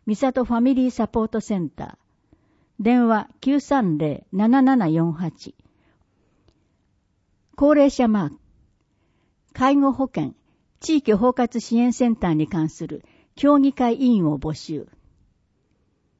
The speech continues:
二つあります。一、介護保険運営協議会。介護保険の運営や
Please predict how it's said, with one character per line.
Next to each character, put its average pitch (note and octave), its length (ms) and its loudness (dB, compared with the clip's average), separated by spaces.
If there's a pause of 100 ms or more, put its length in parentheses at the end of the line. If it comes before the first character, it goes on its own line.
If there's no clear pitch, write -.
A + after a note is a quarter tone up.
(240)
二 C#4 240 -2
つ B3 240 -2
あ G#3+ 60 0
り G3+ 140 0
ま F#3 140 -2
す。 - 300 -18 (1400)
一、 A3 400 -8 (600)
介 D4 200 0
護 D4+ 140 2
保 C#4 180 -2
険 C4 220 -2
運 A#3+ 240 2
営 A#3 160 -2
協 A#3 240 0
議 G3+ 160 -6
会。 - 340 -14 (800)
介 C#4 180 -2
護 C4+ 140 -6
保 D4 80 -2
険 A3 220 -4
の F3 200 -4
運 G#3 260 0
営 F#3+ 220 -4
や E3+ 220 -6